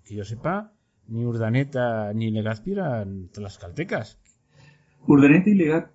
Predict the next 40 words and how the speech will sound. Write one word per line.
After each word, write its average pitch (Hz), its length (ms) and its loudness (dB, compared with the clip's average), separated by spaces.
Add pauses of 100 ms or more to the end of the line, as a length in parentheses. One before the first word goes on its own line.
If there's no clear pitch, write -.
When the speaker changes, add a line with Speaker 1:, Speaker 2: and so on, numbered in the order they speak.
Speaker 2:
y 135 120 6
Legazpi, 135 360 0
por - 240 -8
su-, - 160 -2
no 131 100 8
eran 151 200 4
tlaxcaltecas, 113 720 -2
pero 113 180 0
sí 143 340 2
hay 156 160 6
un, 110 380 4 (140)
¿por 120 160 4
qué 180 100 6
acabaron 147 500 6
siendo 135 240 8
esos - 240 0
mari-, 117 240 2
esos - 260 -4
cuatrocientos 123 520 0
tlaxcaltecas 127 640 0
los 127 160 -6
que - 80 -12
se - 140 -8
embarcan 113 460 2
a 110 80 -10
conquistar, 110 760 -2 (560)
eh, 113 960 2
los 113 200 -4
que - 80 -18
se 120 80 -10
encarga-, 123 480 0
los 113 160 -2
que - 80 -20
se 113 60 -10
embarcan 113 360 0
a 113 80 0
conquistar, 113 920 0 (640)
eh, 104 680 2
las 113 180 0
Filipinas? 123 540 6